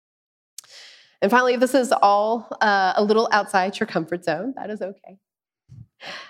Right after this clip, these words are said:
I invite you to worship. Pray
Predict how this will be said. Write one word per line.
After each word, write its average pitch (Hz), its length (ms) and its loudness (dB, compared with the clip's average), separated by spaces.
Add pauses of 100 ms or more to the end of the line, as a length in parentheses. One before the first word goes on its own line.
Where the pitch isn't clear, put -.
I 214 60 -2
invite 220 240 0
you 233 120 -6
to 240 80 -4
worship. 240 460 -8 (1160)
Pray 214 480 0